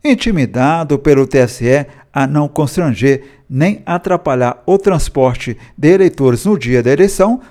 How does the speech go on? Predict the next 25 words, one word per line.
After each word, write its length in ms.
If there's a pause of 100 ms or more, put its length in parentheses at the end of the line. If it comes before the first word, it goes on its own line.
(160)
o 60
diretor-geral 760
da 140
Polícia 460
Rodoviária 440
Federal, 580 (120)
respondendo 720
por 200
mais 320
de 120
quinhentas 640 (200)
abordagens 920 (200)
de 280
ônibus 480 (140)
até 340
o 80
meio-dia 600 (280)
deste 320
domingo, 680 (220)
setenta 640
por 180
cento 460
mais 380
do 120
que 360